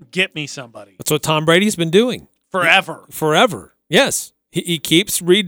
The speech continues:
Speaker 2: negotiating down his contract to free up cash so they have better personnel around him.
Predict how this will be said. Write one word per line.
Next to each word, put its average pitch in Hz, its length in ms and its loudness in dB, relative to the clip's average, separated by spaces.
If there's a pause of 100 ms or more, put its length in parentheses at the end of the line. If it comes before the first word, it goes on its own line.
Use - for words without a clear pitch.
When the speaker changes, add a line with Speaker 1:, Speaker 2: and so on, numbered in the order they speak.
(180)
Speaker 2:
negotiating 170 680 -2
down 156 220 -4
his 175 120 -8
contract 123 600 -8 (340)
to - 60 -8
free 151 320 -2
up - 100 -6
cash 147 540 0 (260)
so - 160 -6
they 143 80 0
have 135 180 -2
better 131 200 -2
personnel 117 480 -8
around 101 260 -14
him. - 120 -20